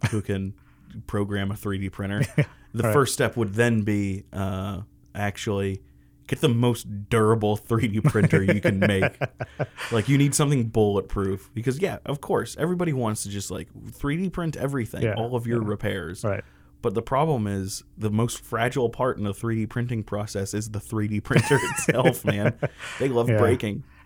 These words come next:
Speaker 2: And I'm wondering also, I mean, there's a lot of post-processing involved too. I mean,
Speaker 1: Mm-hmm.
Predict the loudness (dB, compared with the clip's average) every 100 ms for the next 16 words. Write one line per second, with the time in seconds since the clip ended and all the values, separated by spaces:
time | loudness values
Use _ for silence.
0 | 2 4 6 4 4 6 4 4 2 4
1 | 4 4 4 4 2 2 0 2 0 2
2 | 0 0 2 0 2 2 2 2 2 2
3 | 2